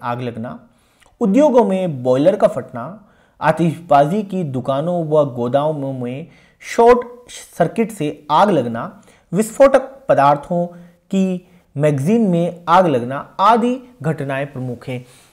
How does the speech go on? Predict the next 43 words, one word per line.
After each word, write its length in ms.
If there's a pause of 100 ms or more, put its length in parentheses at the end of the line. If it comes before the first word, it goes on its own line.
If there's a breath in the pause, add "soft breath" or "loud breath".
(140 soft breath)
ये 120
वो 160
सभी 280
दुर्घटनाएं 640
हैं 480
जो 160
शोर 300
प्रदूषण 460
के 140
लिए 120
उत्तरदायी 540
होती 300
हैं। 140
जैसे 220
गैस 300
सिलेंडर 280
का 140
फटना, 460 (340 soft breath)
एक 160
विस्फोट 460
होता 220
है 200 (300 loud breath)
अपने 200
समीपवर्ती 600
क्षेत्र 280
में 120
और 280 (480 loud breath)
जहाँ 380
कहीं 220
भी 200
विस्फोट 400
होता 220
है 100
वहाँ 220
पर 120
भयंकर 640
हानि 300
पहुँचाता 480
है, 160 (320 loud breath)
उस 340
गृह 360
को, 260
उस 260